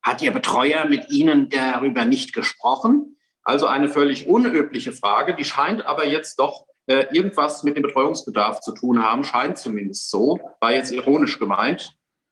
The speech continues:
Und, äh, wenn, äh, dann rauskommt, der Betreuer hat sich aber nicht, äh, ganz, äh, hundert Prozent, hundertfünfzig Prozent dafür eingesetzt, dass ein Betreuter geimpft wird,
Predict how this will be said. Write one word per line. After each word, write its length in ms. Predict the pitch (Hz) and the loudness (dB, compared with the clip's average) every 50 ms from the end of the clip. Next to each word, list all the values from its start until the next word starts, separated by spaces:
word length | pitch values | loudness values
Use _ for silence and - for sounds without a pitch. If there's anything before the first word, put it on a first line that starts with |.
| _ _ _ _ - | _ _ _ _ 0
Und, 480 | 139 147 147 151 151 147 147 147 - _ _ - - - - | 2 2 2 2 0 0 -2 -6 -16 _ _ -20 -20 -8 -2
äh, 280 | 139 143 139 135 135 - - - | 0 2 2 2 2 -2 -4 -8
wenn, 460 | 123 123 139 143 147 175 175 170 - | -6 -2 0 0 2 0 -2 -4 -6
äh, 340 | - - 143 143 143 139 143 | -4 0 2 4 4 4 4
dann 240 | - 151 147 139 131 | 2 0 0 0 0
rauskommt, 680 | - 110 110 135 170 170 - - - 180 175 175 170 175 | 0 0 0 0 0 -2 -4 -4 -4 -2 -2 -2 -2 -2
der 100 | 151 139 | -2 0
Betreuer 560 | 143 139 - 131 131 147 160 160 160 147 143 | -2 -4 -2 0 0 2 2 2 2 0 0
hat 160 | 151 151 151 | -2 -4 -6
sich 200 | - - - - | -8 -12 -10 -6
aber 220 | 135 135 139 135 | -4 -2 0 0
nicht, 400 | 135 139 131 131 - - - _ 127 | 0 0 -2 -2 -6 -12 -8 _ -2
äh, 260 | 123 120 120 117 113 - | 0 2 2 0 0 0
ganz, 560 | 131 147 214 254 240 - - - - - - 156 | 0 0 0 0 -2 -4 -6 -10 -16 -16 -10 -6
äh, 300 | 160 160 160 165 165 - - - _ _ _ _ _ _ _ _ _ _ _ _ _ | -4 -2 -2 -2 -4 -6 -10 -16 _ _ _ _ _ _ _ _ _ _ _ _ _
hundert 360 | - 208 233 233 220 202 - - | 2 2 4 4 2 0 -2 -2
Prozent, 520 | - 175 - - 156 151 165 165 151 - | -2 -2 -2 -2 -2 0 0 -2 -2 0
hundertfünfzig 720 | 151 147 139 139 - - 208 220 214 - - 165 - - | 0 0 0 0 0 0 0 0 0 -2 -4 -6 -4 -2
Prozent 600 | - 156 147 147 - 147 143 147 143 135 - - | 0 0 0 0 0 -2 -2 -2 -2 -4 -2 0
dafür 340 | 147 151 160 - 156 135 104 | 0 0 0 0 0 0 0
eingesetzt, 640 | 120 131 151 185 175 165 - - 151 151 - - - | 0 0 -2 -2 -4 -4 -2 -2 -4 -4 -4 -4 -2
dass 180 | 147 139 - 135 | -2 -2 -2 -2
ein 160 | 139 131 123 | -4 -4 -2
Betreuter 480 | 131 - - - 127 127 131 131 123 | -4 -4 -2 0 0 0 0 -2 -4
geimpft 680 | - - 120 117 175 208 240 240 - - - - - - | -4 -4 -4 0 2 4 4 4 2 -2 -16 -18 -6 -2
wird, 500 | 110 117 127 170 220 214 - - - | 0 2 2 2 2 0 -4 -12 -18